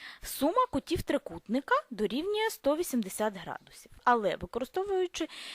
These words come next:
цю інформацію, ми можемо порахувати, чому дорівнює ось цей кут. Ми знаємо, що цей кут дорівнює дев'яносто градусів, а ось цей сорок п'ять. Отже, сорок п'ять плюс,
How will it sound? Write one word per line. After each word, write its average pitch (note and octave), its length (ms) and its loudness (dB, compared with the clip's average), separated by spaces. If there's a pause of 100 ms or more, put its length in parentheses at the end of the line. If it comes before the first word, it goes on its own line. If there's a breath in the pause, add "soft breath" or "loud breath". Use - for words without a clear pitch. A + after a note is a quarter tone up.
(160 loud breath)
цю - 140 0
інформацію, D#4+ 760 4
ми F4+ 100 4
можемо F4+ 340 2
порахувати, B3 720 4
чому B3 300 2
дорівнює C4+ 440 4
ось D#4+ 80 -2
цей G#4+ 260 2
кут. - 440 -14
Ми G3+ 120 -4
знаємо, F3+ 340 -4
що F#3 140 -6
цей A#3+ 220 2
кут F3 200 -8
дорівнює D#3 400 -6
дев'яносто B3 880 0
градусів, A4+ 440 -2 (560 loud breath)
а C#4 120 10
ось C4+ 140 10
цей C#5+ 240 8
сорок B4+ 340 4
п'ять. F3 380 -2 (500 loud breath)
Отже, F#3+ 320 2
сорок F#3+ 320 0
п'ять F#4 380 4
плюс, C#4 340 -4